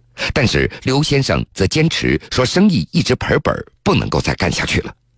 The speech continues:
并且也想借此机会让小香把之前所借的六万元还回来。但是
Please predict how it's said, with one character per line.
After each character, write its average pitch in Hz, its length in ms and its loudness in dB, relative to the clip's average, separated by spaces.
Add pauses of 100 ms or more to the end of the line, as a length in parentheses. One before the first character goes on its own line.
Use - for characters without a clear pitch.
(300)
并 233 140 2
且 - 240 0 (120)
也 156 120 2
想 131 160 -2
借 156 180 0
此 - 140 -2
机 208 160 2
会 117 220 0 (140)
让 147 140 2
小 - 160 -2
香 160 260 2 (160)
把 82 140 0
之 - 180 -2
前 120 160 2
所 - 180 0
借 113 200 0
的 85 100 0
六 147 160 4
万 117 160 2
元 62 300 2 (120)
还 - 340 0
回 - 160 -4
来。 - 120 -12 (840)
但 151 160 2
是 80 260 0